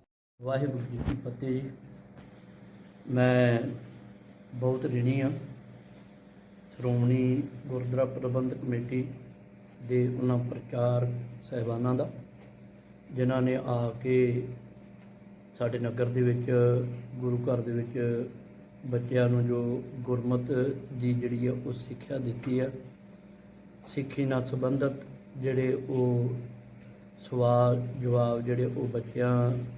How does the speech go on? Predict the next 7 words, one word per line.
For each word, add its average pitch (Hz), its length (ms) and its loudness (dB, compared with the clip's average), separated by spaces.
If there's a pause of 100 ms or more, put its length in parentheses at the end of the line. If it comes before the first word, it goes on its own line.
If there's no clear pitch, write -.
ਨੂੰ 120 320 0 (160)
ਦੱਸਣ 123 380 0
ਦਾ 123 120 4
ਜਿਹੜਾ 123 320 4 (160)
ਬਹੁਤ 143 460 6 (100)
ਵੱਡਾ 123 300 2 (180)
ਉਪਰਾਲਾ 123 460 -4